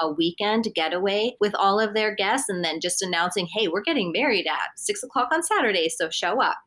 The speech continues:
to the ceremony is just a really creative way that we've watched our brides evolve into this. They love the more meaningful. They're not so concerned about the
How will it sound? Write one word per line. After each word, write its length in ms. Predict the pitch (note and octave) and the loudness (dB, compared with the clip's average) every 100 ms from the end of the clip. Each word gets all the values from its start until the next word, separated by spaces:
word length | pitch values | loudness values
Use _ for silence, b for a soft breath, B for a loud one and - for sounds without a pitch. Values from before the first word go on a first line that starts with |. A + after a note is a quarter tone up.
| - | -4
to 100 | - | 0
the 100 | F3 | 0
ceremony 720 | - A#3+ C4 A3+ D#3+ D#3 D#3 - _ | 0 2 4 4 2 -2 -4 -8 _
is 160 | C4 C4 | 2 4
just 160 | D4 | 2
a 80 | D#4+ | 4
really 240 | C#4 D4+ | 4 4
creative 560 | E4+ - A3+ G3+ G#3+ F#3+ | 2 2 4 6 4 2
way 380 | F3+ F#3 F#3+ F3 | 2 4 2 2
that 240 | D#3 D3 E3+ | 2 2 2
we've 220 | B3+ A#3+ | 2 2
watched 340 | F#3+ F3+ F3+ - | 2 2 2 0
our 240 | E3 D#3 | 0 0
brides 480 | F3 D#3+ D3 D3 - | 0 0 2 0 -2
evolve 500 | G3+ E3+ E3 D3 C#3 - | -2 0 2 2 0 -4
into 280 | E3+ - D#3 | -4 -4 -4
this. 340 | C3+ - - - | -6 -6 -10 -10
They 200 | F3 G#3 | 0 2
love 200 | G3 G3+ G3 | 4 2 2
the 80 | |
more 260 | F#3+ F3 D#3 | 0 2 0
meaningful. 880 | E3 E3+ F#3+ A#3 A#3 B3 B3+ D4+ F4+ | 0 0 2 0 0 0 2 2 0
They're 120 | F3 E3+ | 0 2
not 340 | F3 E3 - | 2 2 0
so 400 | - - F3 F3 | -2 0 2 2
concerned 600 | - G#3+ G#3 F#3+ E3+ F3+ | 2 0 0 0 0 0
about 460 | F3 E3+ C#3+ C#3+ - E3 D3+ | 0 2 2 0 -4 -12 -2
the 160 | D#3+ | -2